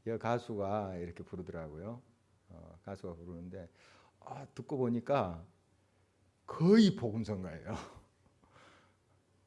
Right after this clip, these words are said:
가요인데 거의 복음성가예요. 어, "비록 막 힘든 그런 과정 또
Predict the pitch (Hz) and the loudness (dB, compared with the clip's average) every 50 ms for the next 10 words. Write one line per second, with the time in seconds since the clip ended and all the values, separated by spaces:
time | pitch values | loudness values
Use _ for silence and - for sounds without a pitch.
0 | _ _ _ _ _ _ _ _ - - 107 117 123 117 113 90 92 90 101 107 | _ _ _ _ _ _ _ _ -4 0 0 2 2 0 0 -2 -2 -2 -2 -2
1 | 92 90 92 - - - 113 135 170 156 131 - - - 87 90 90 87 85 82 | -4 -6 -8 -12 -8 0 2 4 4 4 2 2 -2 -6 -6 -6 -6 -6 -8 -8
2 | 82 82 82 82 87 92 92 _ _ _ _ _ _ - - - - - - - | -10 -10 -12 -12 -14 -16 -18 _ _ _ _ _ _ -20 -20 -20 -20 -20 -20 -20
3 | - - _ _ _ - 107 104 104 104 101 101 104 101 - - - 135 135 147 | -20 -20 _ _ _ -10 -8 -6 -4 -4 -4 -4 -4 -6 -8 -4 0 6 8 10
4 | 147 147 147 143 139 139 - - - - _ _ _ _ _ _ _ - 95 101 | 10 12 10 10 8 4 -6 -12 -20 -20 _ _ _ _ _ _ _ -12 -4 -2
5 | 117 123 - - 151 147 139 147 143 127 - 120 117 110 101 101 101 98 92 107 | -2 -2 -2 -2 -4 -2 -2 -2 -2 -2 0 0 -2 -2 -2 -4 -4 -4 -4 -4
6 | 104 98 95 90 90 87 - - 110 107 104 104 104 101 101 101 101 98 98 98 | -4 -4 -4 -6 -8 -10 -10 -6 -2 -2 0 2 2 0 0 0 -2 -4 -6 -8
7 | 98 101 104 | -10 -12 -14